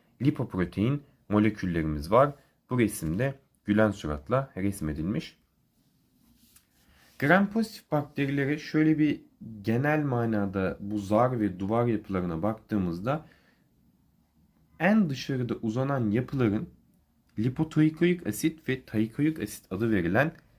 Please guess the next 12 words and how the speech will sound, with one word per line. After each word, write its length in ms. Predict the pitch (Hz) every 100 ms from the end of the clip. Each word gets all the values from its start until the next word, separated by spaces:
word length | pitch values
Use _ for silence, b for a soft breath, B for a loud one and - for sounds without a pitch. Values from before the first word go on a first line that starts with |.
| b b b b _ _ _ _ -
proteinler 560 | 120 117 127 120 104
olduğunu 460 | 90 117 101 117 156
görüyoruz. 540 | 110 95 78 71 - _ _
Şimdi 220 | - 113 104
bu 140 | 98
lipoteikoik 760 | 98 - - 135 139 180 202 147
asit 280 | 127 -
ve 80 | 98
teikoik 520 | - 104 104 156 160
asitin 420 | 123 - - 139 b b b b b _
görevi 340 | 107 123 135 123
şu. 300 | - 117